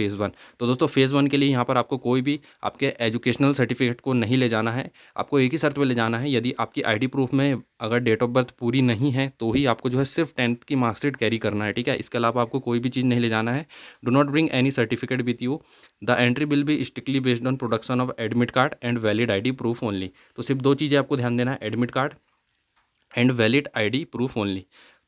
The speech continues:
"Please carry one transparent blue black ball pen।" तो आपको जो है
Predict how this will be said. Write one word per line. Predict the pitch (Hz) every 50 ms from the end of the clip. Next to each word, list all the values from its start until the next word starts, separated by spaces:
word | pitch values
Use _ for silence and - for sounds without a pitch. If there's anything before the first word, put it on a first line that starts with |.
| -
"Please | 131 147 151 - -
carry | 139 131 143 156 139
one | 131 135 143
transparent | 139 135 123 117 120 - 135 127 131 135 127 117
blue | 117 127 127
black | 127 127 120 120 117 _ _ - 120 104 110
ball | 107 107 107 -
pen।" | 117 123 143 139 _ _ _ _ -
तो | - 110
आपको | - 107 113 - - 135
जो | 120 127 120
है | 113 143 175 175